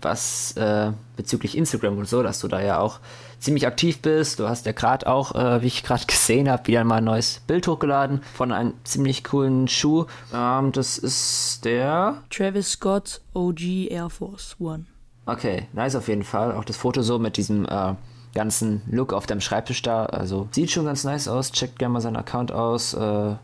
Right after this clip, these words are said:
Speaker 2: Thiago Punktstock.
Speaker 1: Genau, da gibt's, äh, immer die neuesten Infos bezüglich, ähm, Sneaker, Fashion und, äh, Photography. Ähm.
Speaker 2: Safe, safe. Und auch immer meine Meinung von den neuesten.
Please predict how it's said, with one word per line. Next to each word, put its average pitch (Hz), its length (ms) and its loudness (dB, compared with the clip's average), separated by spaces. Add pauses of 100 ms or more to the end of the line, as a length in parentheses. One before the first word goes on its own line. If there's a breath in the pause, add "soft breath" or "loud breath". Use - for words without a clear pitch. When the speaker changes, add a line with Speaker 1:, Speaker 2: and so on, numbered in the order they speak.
(140)
Speaker 2:
Thiago 180 340 -2
Punktstock. 180 640 0
Speaker 1:
Genau, 110 300 0
da 107 100 2
gibt's, - 300 -2
äh, 98 280 0
immer 104 200 0
die 101 100 0
neuesten 104 440 -2
Infos 107 800 -2
bezüglich, - 720 -4
ähm, 98 320 -6 (120)
Sneaker, 131 680 0
Fashion 113 640 0
und, 104 640 0
äh, 101 380 2 (160)
Photography. 107 640 0
Ähm. 95 420 -2
Speaker 2:
Safe, - 320 -10
safe. 180 320 -6 (160)
Und 190 160 2
auch 190 100 2
immer 185 140 2
meine 180 240 6
Meinung 170 400 6
von 175 220 0
den 165 260 0
neuesten. 170 480 -4